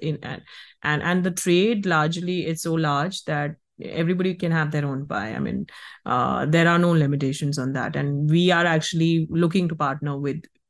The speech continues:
huge, uh, uh, network of, uh, people who would help us enable this ecosystem, uh, in India.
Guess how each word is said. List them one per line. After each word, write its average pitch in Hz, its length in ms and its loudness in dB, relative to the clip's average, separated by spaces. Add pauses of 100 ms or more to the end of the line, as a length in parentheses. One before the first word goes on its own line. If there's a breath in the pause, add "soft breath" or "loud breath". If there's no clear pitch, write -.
huge, 190 520 4 (320 loud breath)
uh, 160 40 0
uh, 147 1080 2
network 165 540 0
of, 156 200 -4 (120)
uh, 143 180 -4
people 226 500 0 (340 loud breath)
who 170 60 -2
would 165 220 2
help 170 300 -2 (240)
us 165 360 0
enable 180 540 0
this 165 340 -2
ecosystem, 160 840 -4
uh, 143 280 -2
in 151 120 4
India. 139 320 0